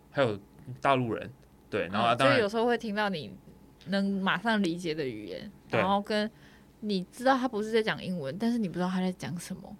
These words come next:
Speaker 1: 对，对，对，对，
Speaker 2: 的语言，
Speaker 1: 对，就，对，
Speaker 2: 对。
Speaker 1: 就我很认真想要偷听这样，但不是。然后而且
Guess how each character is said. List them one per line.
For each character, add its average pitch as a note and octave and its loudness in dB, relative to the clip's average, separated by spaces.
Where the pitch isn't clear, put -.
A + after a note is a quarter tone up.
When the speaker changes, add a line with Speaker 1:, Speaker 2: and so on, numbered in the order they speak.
Speaker 1:
对， E3 6
对， E3 6
对， D#3+ 6
对， - -
Speaker 2:
的 D#3+ 4
语 - 6
言， D3+ -2
Speaker 1:
对， C#3 4
就， C3 -4
对， - 0
Speaker 2:
对。 C#3 2
Speaker 1:
就 G#3+ 6
我 F#3 10
很 B2 4
认 D3 0
真 D#3 0
想 A#2+ -2
要 G2 -4
偷 G#2 -4
听 F#2+ -8
这 G#2 0
样， F#2+ -2
但 D3 4
不 - -6
是。 G#2+ -6
然 A#2+ 4
后 C3 4
而 E3 4
且 D#3+ 6